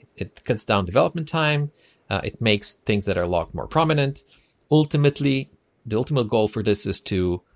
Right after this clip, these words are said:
reduce the time you need to develop and debug, uh, debug code, and therefore, you know, put a, you know, saved hours equals saved dollars equals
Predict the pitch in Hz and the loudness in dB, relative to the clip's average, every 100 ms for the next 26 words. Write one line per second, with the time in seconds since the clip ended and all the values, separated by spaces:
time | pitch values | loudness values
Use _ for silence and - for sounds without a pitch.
0 | _ _ _ _ _ _ _ _ 117 135 | _ _ _ _ _ _ _ _ -2 2
1 | 120 117 - - _ _ _ _ _ - | 2 2 0 -6 _ _ _ _ _ -10
2 | 113 113 110 101 101 95 87 90 90 95 | 0 2 4 0 0 -4 0 2 2 0
3 | 85 - 78 76 _ _ - 82 82 - | -4 -2 -4 -4 _ _ -8 -6 -6 -8
4 | - - - - 92 90 - 101 98 101 | -12 -12 -14 -12 -6 -6 -2 0 2 0
5 | _ _ _ _ _ 92 90 127 123 131 | _ _ _ _ _ -6 0 2 2 4
6 | 117 117 - - - _ _ _ _ _ | 6 4 0 -14 -18 _ _ _ _ _
7 | _ - 95 82 _ 131 107 95 87 - | _ -2 0 -2 _ 2 4 4 2 -6
8 | _ _ _ _ _ - _ 98 85 - | _ _ _ _ _ -20 _ -4 -4 -6
9 | _ _ _ - 147 147 127 113 110 104 | _ _ _ 2 4 6 6 6 4 -2
10 | - - 107 98 95 95 - _ - - | -2 -4 -2 0 0 0 -2 _ -6 0
11 | 110 107 92 90 92 92 - - _ _ | 0 2 2 4 2 -2 -6 -12 _ _
12 | _ 98 - 95 85 85 - | _ -6 -4 -2 0 -2 -4